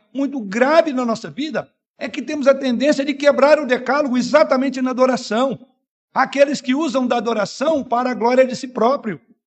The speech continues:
ou seja, vão à igreja porque querem um benefício de Deus. E os irmãos sabem muito bem o que eu estou dizendo.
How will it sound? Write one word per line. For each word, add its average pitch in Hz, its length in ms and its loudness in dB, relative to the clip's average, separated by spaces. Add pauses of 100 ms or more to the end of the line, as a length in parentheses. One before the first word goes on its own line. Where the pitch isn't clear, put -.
(120)
ou 220 120 2
seja, 233 340 -4
vão 247 140 -2
à 254 80 2
igreja 254 380 -2
porque 233 260 -4
querem 254 200 -2
um 240 40 -2
benefício 247 560 -4
de 240 100 -8
Deus. 233 400 0 (540)
E 226 80 -2
os 240 80 0
irmãos 262 220 -2
sabem 262 220 -2
muito 247 200 0
bem 240 120 -2
o 240 60 -4
que 226 60 -2
eu 226 40 -2
estou - 160 -6
dizendo. 226 400 -2